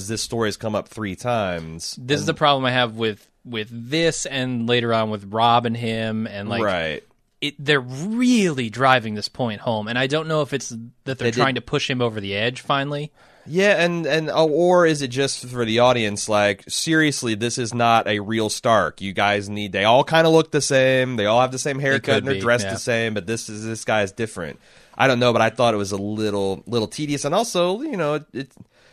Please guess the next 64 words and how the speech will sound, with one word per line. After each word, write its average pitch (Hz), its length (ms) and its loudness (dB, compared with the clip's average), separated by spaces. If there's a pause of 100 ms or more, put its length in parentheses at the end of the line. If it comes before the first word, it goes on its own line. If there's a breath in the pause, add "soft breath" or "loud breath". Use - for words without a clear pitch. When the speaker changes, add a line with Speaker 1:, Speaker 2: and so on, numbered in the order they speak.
Speaker 2:
kinda 220 160 2
makes 220 160 2
that 165 180 2
Tyrion, 151 380 -2 (100)
uh, 110 460 2 (160)
um, 101 400 -2
not 92 160 -10
Tyrion, 80 560 -10
um, 82 220 -6
Speaker 1:
Theon. 78 320 -8 (140)
Speaker 2:
Theon 139 320 0
to 110 60 -2
be 107 180 0
a 92 40 0
bad 95 380 0
guy 80 480 -4
Speaker 1:
Yeah. 98 100 -10
Speaker 2:
because, 90 800 -4
you 151 140 -8
know, 90 360 -4
Roz 202 320 -2
is 101 140 -10
just 120 180 -8
trying 117 280 -2
to 82 80 -8
make 104 220 -6
her 76 80 -10
way 98 260 -2
in 80 80 -10
the 82 80 -10
world, 80 420 -8
man. 85 460 -10
She's 120 180 -14
not 123 160 -4
wanting 90 400 -6
to 82 340 -8 (420 soft breath)
Speaker 1:
Well, 233 260 2
I 208 160 -4
Speaker 2:
do 123 260 -2
anything 143 460 -2
but 127 80 0
Speaker 1:
Theon's 254 200 2
Speaker 2:
provide 120 160 6
Speaker 1:
getting 123 120 6
Speaker 2:
her 202 60 4
Speaker 1:
a - 80 2
Speaker 2:
ample 190 160 4
Speaker 1:
little 156 120 -2
Speaker 2:
breast 110 360 0
to 90 120 -6
whoever's 101 380 -2
got 101 200 -2
the 98 60 -10
coppers 98 380 -2
to - 80 -10
pay 95 220 -4
for 92 180 -6
him. 90 60 -8
And 90 120 -8
Theon, 110 640 -2
what 92 80 -10
Speaker 1:
But 139 160 0
Speaker 2:
the 170 100 -4
fuck? 196 420 -2